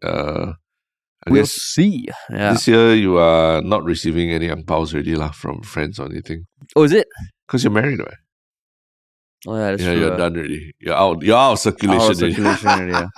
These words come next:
Speaker 2: Out of circulation. That's true. <laughs>
Speaker 1: Mm.
Speaker 2: Out of circulation.
Speaker 1: Yeah.
Speaker 2: Uh, but yeah, uh,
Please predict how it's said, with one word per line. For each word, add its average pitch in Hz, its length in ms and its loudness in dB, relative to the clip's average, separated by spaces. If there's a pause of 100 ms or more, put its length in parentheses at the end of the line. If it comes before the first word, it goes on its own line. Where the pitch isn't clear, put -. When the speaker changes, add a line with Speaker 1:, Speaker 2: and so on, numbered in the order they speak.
(180)
Speaker 2:
Out 92 160 -6
of 90 80 -8
circulation. 92 640 -6
That's 98 180 0
true. - 180 -4 (120)
<laughs> - 0 -
Speaker 1:
Mm. - 480 -2 (760)
Speaker 2:
Out 113 280 0
of 104 240 0
circulation. 90 720 -4
Speaker 1:
Yeah. 73 240 -2 (520)
Speaker 2:
Uh, 82 340 -2
but 92 180 0
yeah, 123 260 2 (340)
uh, 87 480 -4